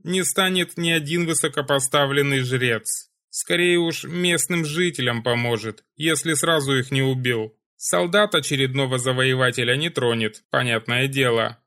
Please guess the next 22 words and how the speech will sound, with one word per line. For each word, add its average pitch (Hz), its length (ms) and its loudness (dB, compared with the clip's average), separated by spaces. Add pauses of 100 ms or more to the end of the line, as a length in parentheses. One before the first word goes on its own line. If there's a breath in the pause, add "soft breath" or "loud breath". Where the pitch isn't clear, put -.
А 139 140 0
вот 147 260 -2
по 147 120 2
просьбам 147 580 2
трудящихся 151 880 0
и - 180 -2
ради 143 300 2
демонстрации 147 840 0
превосходства 143 920 0
собственной 139 720 0
веры 131 420 0
каких-нибудь 131 840 -2
живых 135 360 -2
мертвецов 131 760 0
или 135 200 0
абсолютно 131 640 0
левых 131 420 0
тварей 170 560 0 (120)
прищучит 175 720 -2
за 139 160 2
милую 135 440 2
душу. 120 520 -4